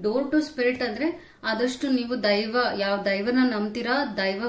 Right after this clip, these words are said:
ದೈವದ ಜೊತೆ ಒಂದಷ್ಟು connection ಹೇಗೆ ಇಟ್ಕೋಬೇಕು, ಪೂಜೆ ಮಾಡಿ, meditation ಮಾಡಿ, ಏನಾದ್ರೂ ಒಂದು connection ನೀವು ಸ್ಪಿರಿಚುವಲ್ ಆಗಿ ಇಟ್ಕೋಬೇಕಾಗುತ್ತೆ. ಅದ್ ನಿಮ್ಗೆ ತುಂಬಾನೇ calmness ಕೊಡುತ್ತೆ. ಅದಾದ ನಂತರ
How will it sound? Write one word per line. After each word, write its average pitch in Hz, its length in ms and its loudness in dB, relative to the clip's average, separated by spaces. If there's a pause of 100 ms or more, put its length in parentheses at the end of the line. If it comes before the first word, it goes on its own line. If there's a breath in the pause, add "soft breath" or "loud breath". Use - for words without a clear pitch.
(360)
ದೈವದ 226 360 0
ಜೊತೆ 208 380 -2
ಒಂದಷ್ಟು 208 520 -4
connection 226 500 -2
ಹೇಗೆ 254 240 0
ಇಟ್ಕೋಬೇಕು, 208 500 -4
ಪೂಜೆ 240 400 2
ಮಾಡಿ, 220 500 -4 (360 loud breath)
meditation 254 680 2
ಮಾಡಿ, 220 480 -2 (440 soft breath)
ಏನಾದ್ರೂ 302 480 4
ಒಂದು 277 280 4
connection 269 720 2
ನೀವು 240 300 2
ಸ್ಪಿರಿಚುವಲ್ 294 720 4
ಆಗಿ 254 240 2
ಇಟ್ಕೋಬೇಕಾಗುತ್ತೆ. 202 800 -2
ಅದ್ 196 120 -2
ನಿಮ್ಗೆ 240 240 -2
ತುಂಬಾನೇ 254 1040 2
calmness 214 560 0
ಕೊಡುತ್ತೆ. 185 640 -4 (360 soft breath)
ಅದಾದ 214 340 0
ನಂತರ 254 400 -2